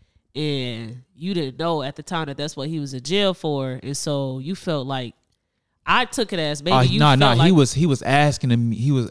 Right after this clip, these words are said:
Speaker 2: asking me, like, what's been going on. I remember he was asking me, like, what's been going on. He was like, "Yeah, bro, like, you been good. What's, what's new in your life? You got
Speaker 1: Yeah.
Speaker 2: kids? You got?" I'm like, "Yeah, I, I got a son.
Speaker 1: Yeah.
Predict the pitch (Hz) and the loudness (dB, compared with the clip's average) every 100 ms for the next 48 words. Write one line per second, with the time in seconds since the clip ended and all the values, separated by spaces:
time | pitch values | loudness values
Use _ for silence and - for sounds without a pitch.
0 | - 131 139 - 120 113 104 92 101 104 | 0 2 2 -2 -4 -2 -2 -4 -8 -6
1 | 101 87 85 104 117 104 101 95 107 104 | -6 -6 -10 -6 -4 -4 -6 -2 -2 -2
2 | 101 101 104 101 90 123 107 107 113 107 | -4 -4 -4 -4 -2 -2 -2 -2 -4 -2
3 | 98 90 95 101 90 92 95 95 98 98 | -2 -2 -2 -2 -2 -2 0 -2 -2 -4
4 | 107 90 87 82 98 165 165 143 165 151 | -6 -8 -12 -14 -12 -10 -10 -10 -10 -10
5 | 139 - _ _ _ 156 156 156 143 175 | -12 -14 _ _ _ -10 -8 -6 -6 -4
6 | 175 156 175 - 170 156 175 196 180 175 | -2 -4 -6 -8 -10 -4 2 2 2 0
7 | 165 165 120 110 160 165 143 113 190 185 | -2 -2 -4 -4 -2 0 -2 -2 -2 0
8 | 175 160 175 151 127 _ _ _ 135 139 | -2 -4 -4 -6 -8 _ _ _ -14 -12
9 | 131 143 135 113 - 71 104 127 113 101 | -14 -14 -12 -14 -14 -12 -10 -6 -6 -6
10 | - 127 131 127 127 147 185 131 | -2 0 0 -4 -6 -4 -4 -4